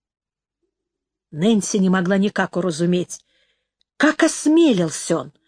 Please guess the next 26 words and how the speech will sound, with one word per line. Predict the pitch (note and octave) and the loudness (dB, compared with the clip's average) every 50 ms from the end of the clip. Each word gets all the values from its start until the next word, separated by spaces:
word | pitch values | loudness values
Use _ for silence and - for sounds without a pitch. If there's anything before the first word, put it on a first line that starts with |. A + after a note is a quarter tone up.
| - - - - | -20 -20 -14 -10
снова | - - - B3 C#4+ D#4 E4+ D#4 C4 C#4+ B3 | -10 -4 0 2 4 4 4 4 4 2 2
заявиться | A3 C#4 C#4 C4 D4+ D#4 - - C#4+ - | 2 2 4 4 4 2 2 0 -2 0
после | - C#4+ C4 - C#4 B3 | 2 0 0 2 0 0
того, | - - C4 A#3 D4 C#4 | 2 2 2 2 2 2
что | - - C4+ B3+ | 2 2 0 2
произошло | - B3+ B3 B3+ G3 A#3 A#3 A3 - - C4+ D4+ D4+ C4+ - - - - - | 4 4 2 4 4 2 2 2 2 2 2 4 4 2 0 -6 -16 -6 0
несколько | G#3 G#3 B3+ D#4 D#4+ - - - C#4+ - - C4+ | 2 4 4 4 4 2 0 0 -2 0 0 0
часов | F#3+ - B3+ - - C#4+ C#4 - A#3 | 0 0 2 2 2 2 2 2 2
назад | A#3 A#3 G#3+ G3+ C#4+ E4 D#4+ - - _ _ - - - - | 2 2 4 4 4 4 2 2 -2 _ _ -20 -18 -8 -2
в | F3 F#3 | 0 2
музее | G3 B3 B3+ A3+ F#3+ G#3+ D4+ D#4+ D#4+ D#4 D4+ D4+ - - _ _ _ | 4 4 4 4 4 4 4 6 6 6 4 2 0 -2 _ _ _
Кадоро. | - B3 C4 A3+ B3+ E4 F4+ D4+ G#3+ E3 B2 - - _ _ _ _ _ _ _ _ _ _ _ _ _ _ _ _ _ _ _ _ _ _ _ _ _ _ _ _ | 0 0 2 2 2 2 2 2 0 -2 -4 -6 -10 _ _ _ _ _ _ _ _ _ _ _ _ _ _ _ _ _ _ _ _ _ _ _ _ _ _ _ _
Тара | - E4+ G4 E4 B3+ | 2 2 2 2 2
же | F#3+ F3+ F#3 | 0 0 -2
сразу | - - F4+ F#4+ F4 - G#3 | 0 0 0 0 0 0 -4
вступила | - - - F#3+ - G#3+ G3 G3 F#3+ | -4 -2 -2 -2 0 0 0 0 0
с | - - - | -2 -2 0
ним | G3 G3+ G3 F#3 - - - - - | 0 2 0 0 -2 -6 -12 -10 -2
в | F3 G3 | 0 0
оживлённый | E3+ G3 F#3 D#3+ F#3+ G3 F3+ F3 F3 E3+ | 2 2 2 2 2 2 4 2 2 0
разговор, | E3 E3 D3 D3+ F3 E3+ E3+ F3 B3 D#4+ F4 F4 - _ _ _ _ _ _ _ _ - - - _ | 0 -2 -2 0 0 0 2 2 2 2 0 -2 -6 _ _ _ _ _ _ _ _ -20 -20 -10 _
начала | - A3 C#4 C4 - F#4+ G4 G#4+ G4 | 0 2 2 4 4 4 4 2 0
спрашивать | - - - G#3+ G#3+ G#3 - A#3 G3 A3 - | -2 0 2 2 2 2 2 0 -2 -2 -2
совета, | - - A3 A3+ F#3 G#3+ C#4+ D4+ - - G#3+ | -2 2 2 2 4 4 2 2 2 0 0
какой | - G#3 F#3 - - A3 G#3+ G#3+ | 0 0 -2 2 2 4 4 4
наряд | G3 F#3+ F#3 F3+ F3+ G#3+ B3+ D#4 - - - - | 4 2 2 2 2 2 2 2 0 -2 -6 -16